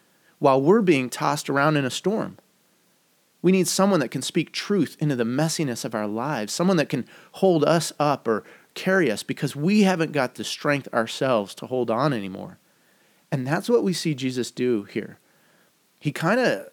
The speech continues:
rebukes them. He kinda gets in their face and says, "You guys are, you guys are idiots. You're, hey, don't you realize?" And then he goes on. He doesn't just leave them with that. He goes on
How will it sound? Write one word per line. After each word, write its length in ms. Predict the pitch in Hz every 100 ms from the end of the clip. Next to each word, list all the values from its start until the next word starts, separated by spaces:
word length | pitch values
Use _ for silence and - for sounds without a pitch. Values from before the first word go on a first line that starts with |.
| _
rebukes 520 | 113 110 131 208 -
them. 200 | 110 92
He 120 | 107
kinda 320 | 117 170 220 156 _ -
gets 260 | 139 151
in 120 | 165
their 120 | 160 131
face 380 | - 139 151
and 120 | 117 110
says, 340 | 120 117 - _ _ _ _ _
"You 100 | -
guys 240 | 220 214 135
are, 100 | 76 _ _ _ _ _ _ _
you 80 |
guys 240 | - 190 151
are 60 | 110
idiots. 460 | 139 214 185 -
You're, 180 | 123 120 -
hey, 400 | - 165 214 127 -
don't 260 | - 175 220
you 140 | 247
realize?" 720 | 202 110 113 156 175 208 214 - _ _ _ _ _ _
And 120 | 131
then 80 | 139
he 80 | 147
goes 260 | 139 123 127
on. 400 | 127 104 98 98 _ _ _
He 80 | 131
doesn't 240 | 135 175 196
just 160 | 185
leave 180 | 156 160
them 240 | 120 107 -
with 180 | 120 -
that. 320 | 104 104 -
He 120 | -
goes 300 | 127 143 127
on 440 | 123 117 107 101